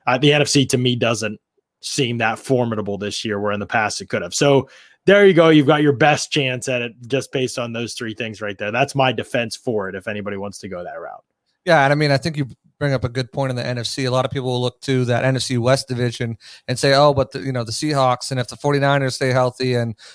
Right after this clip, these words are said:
Speaker 2: the Rams got Stafford and, you know, look at the Arizona Cardinals, um, you know, what they did and they could take a push." But then you look at that division and you say, "Hey, those guys all gotta play each other all season long.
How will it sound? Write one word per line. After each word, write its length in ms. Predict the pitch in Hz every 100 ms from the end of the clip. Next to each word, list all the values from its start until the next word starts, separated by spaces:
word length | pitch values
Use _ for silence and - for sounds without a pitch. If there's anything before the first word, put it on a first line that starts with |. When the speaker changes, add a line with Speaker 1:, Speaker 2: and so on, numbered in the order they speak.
| -
Speaker 2:
the 80 | 139
Rams 280 | 156 151 127
got 200 | 147 135
Stafford 640 | - 147 143 139 131 123
and, 220 | 123 120
you 80 | 127
know, 220 | 127 127
look 260 | 127 156 -
at 80 | 135
the 160 | 139
Arizona 380 | 147 143 147 139
Cardinals, 720 | - 151 156 147 131 120 - _ - _
um, 500 | 127 135 131 127 127
you 60 | 135
know, 100 | 131
what 220 | 135 139
they 160 | 143 143
did 220 | 139 131
and 120 | 127
they 100 | 139
could 160 | 135 139
take 160 | 143
a 60 | 127
push." 360 | - 131 120 -
But 180 | 131 113
then 140 | 147
you 100 | 143
look 180 | 143 -
at 80 | 127
that 180 | 139
division 460 | 135 127 151 143 131
and 140 | 127
you 60 | 127
say, 260 | - 135 131
"Hey, 240 | 151 120 - _ _ _
those 180 | 139 170
guys 240 | 190 165
all 220 | - 135 147
gotta 180 | 151
play 240 | - - 156
each 240 | 151 -
other 200 | 131 127 -
all 300 | 135 143 139
season 420 | - 156 139 135
long. 400 | 127 147 117